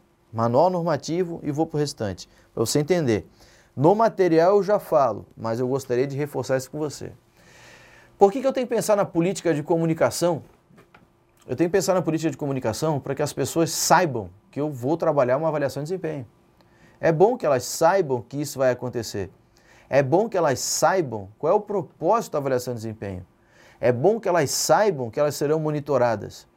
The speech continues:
Isso tudo é muito importante. Quanto mais as claras for o jogo, melhor. A ideia não é sacanear ninguém.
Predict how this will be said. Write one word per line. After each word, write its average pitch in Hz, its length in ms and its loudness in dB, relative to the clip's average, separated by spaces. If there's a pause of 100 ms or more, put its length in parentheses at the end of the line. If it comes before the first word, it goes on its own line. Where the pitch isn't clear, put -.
(220)
Isso - 180 -8
tudo 190 360 0
é 175 40 2
muito 170 360 -2
importante. 170 720 -2 (100)
Quanto 165 260 -2
mais 185 280 2
as 175 260 0
claras 170 560 2
for 151 180 -4
o 135 80 -2
jogo, 156 320 -2
melhor. 190 400 0 (1080)
A 127 100 2
ideia 160 220 4
não 202 80 -2
é 202 40 0
sacanear 190 480 0
ninguém. 190 380 -4